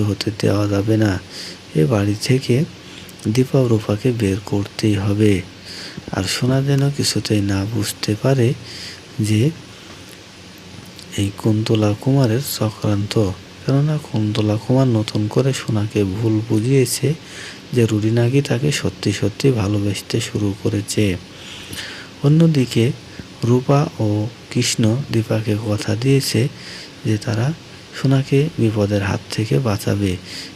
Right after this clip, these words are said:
কিন্তু সোনা কি দীপা ও কৃষ্ণর কথা শুনবে, নাকি রুডি ও কুন্তলার ফাঁদে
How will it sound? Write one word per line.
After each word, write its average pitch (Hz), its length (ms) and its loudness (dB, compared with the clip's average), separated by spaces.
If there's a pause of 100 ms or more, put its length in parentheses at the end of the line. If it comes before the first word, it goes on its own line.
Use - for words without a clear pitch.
কিন্তু 143 380 2
সোনা 113 400 2
কি 117 160 -2
দীপা 113 340 0
ও 120 200 2
কৃষ্ণর 107 480 -2
কথা - 320 -2 (720)
শুনবে, 139 520 4 (300)
নাকি 117 300 2 (220)
রুডি 123 300 2
ও 135 100 6
কুন্তলার 110 600 0
ফাঁদে 110 360 0